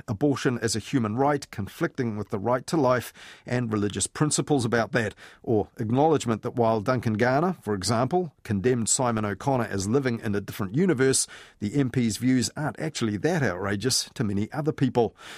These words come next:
It was similar when there was an outbreak of outrage in twenty nineteen over Kiwi-born, born-again Christian rugby star Israel Folau, who was condemned by media and sporting bodies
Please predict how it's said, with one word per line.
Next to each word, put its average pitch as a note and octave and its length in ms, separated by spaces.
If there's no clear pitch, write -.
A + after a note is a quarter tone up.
It G#2+ 60
was F2+ 140
similar C3 360
when A2 160
there G#2+ 80
was G2+ 160
an - 140
outbreak A#2 440
of F#2+ 220
outrage B2+ 500
in G#2 140
twenty A2+ 320
nineteen B2+ 580
over F3+ 160
Kiwi-born, C#3 720
born-again B2 520
Christian A#2+ 460
rugby G#2+ 260
star G#2+ 360
Israel G#2+ 400
Folau, B2+ 540
who G#2 80
was G2 160
condemned A2 480
by G#2 160
media A#2+ 420
and A#2 220
sporting A#2 420
bodies C#3 400